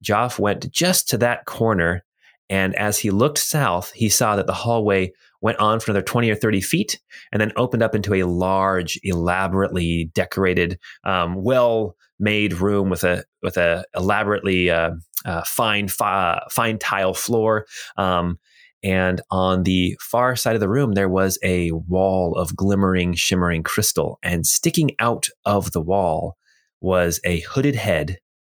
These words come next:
and a hand holding a sword. All of them were red, dark, dark red to the point of almost black.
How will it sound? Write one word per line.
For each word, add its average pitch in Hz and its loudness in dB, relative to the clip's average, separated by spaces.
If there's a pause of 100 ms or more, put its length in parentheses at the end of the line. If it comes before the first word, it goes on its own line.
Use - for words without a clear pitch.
(340)
and 90 0
a 107 2
hand 90 0 (380)
holding 98 2
a 101 2
sword. 80 0 (680)
All 101 2
of 101 0
them 98 0
were 92 0 (260)
red, 87 0 (100)
dark, 98 -2
dark 92 0
red 92 0
to - -6
the 98 -2
point 98 0
of 92 0 (120)
almost 87 -2
black. - -4